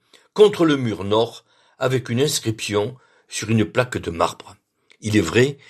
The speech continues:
que le cardinal quittait souvent l'archevêché pour partager la même vie que les pères du Calvaire. Il y avait même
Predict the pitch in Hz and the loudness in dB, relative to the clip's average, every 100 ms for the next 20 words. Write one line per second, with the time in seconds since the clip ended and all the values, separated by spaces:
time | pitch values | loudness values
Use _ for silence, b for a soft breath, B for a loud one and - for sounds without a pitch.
0 | B B B - 113 101 - 123 104 101 | B B B 0 0 0 -4 -6 -4 -4
1 | 82 80 - 120 - 90 - 175 143 113 | -4 -6 -12 -12 -10 -10 -8 -8 -2 0
2 | 98 101 - 85 80 - 82 113 _ B | 0 -2 -4 -6 -4 -6 -6 -16 _ B
3 | B B B - - - 156 - 131 101 | B B B -12 -8 -4 -4 4 4 4
4 | 101 82 92 131 135 107 85 90 85 - | -2 -2 0 2 0 -2 -2 -10 -12 -8
5 | 90 87 139 110 90 90 87 73 85 80 | -6 -4 -2 -2 -4 -2 -4 0 0 0
6 | 117 - b b b b 165 156 120 107 | -4 -10 b b b b -4 0 2 2
7 | 87 82 98 113 131 | 0 0 0 0 -2